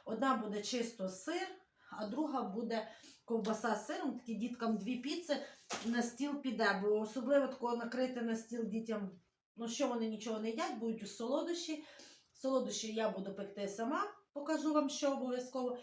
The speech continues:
Ну і піцу, а там подивимося, може, що картошечку якусь, ну, але це не про це сьогодні. Значить, така основа стоїть тридцять п'ять гривень сімдесят копійок. Взяла, дівчатка, альбома,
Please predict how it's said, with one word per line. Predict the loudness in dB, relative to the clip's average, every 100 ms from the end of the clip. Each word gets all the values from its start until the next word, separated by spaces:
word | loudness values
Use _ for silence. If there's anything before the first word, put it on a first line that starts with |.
| -12 _
Ну | 0
і | 2
піцу, | 2 4 2 2 2
а | 2 4
там | 4 2
подивимося, | 0 -2 -4 -4 0
може, | 0 0
що | -4 -6
картошечку | -6 -6 -6 -4 -6 -8 -6
якусь, | -6 -6 -4
ну, | -2 2
але | 2 0 -2
це | -4
не | -4 -4
про | -4 -6
це | -6 -6
сьогодні. | -8 -10 -8 -8 -12 _ _ -20 -20 -20 -20 _ _ _ _ -8
Значить, | 0 2 2 0
така | -2 2 4
основа | 4 2 -4 -4
стоїть | -2 -2
тридцять | 0 -2 -2
п'ять | 0 0 2
гривень | 2 2
сімдесят | -2 -4 -2 -4 -4
копійок. | -6 -8 -10 -10 -18 -16 -4
Взяла, | 4 6 6
дівчатка, | 4 2 2 2 2
альбома, | 4 4 6 4 6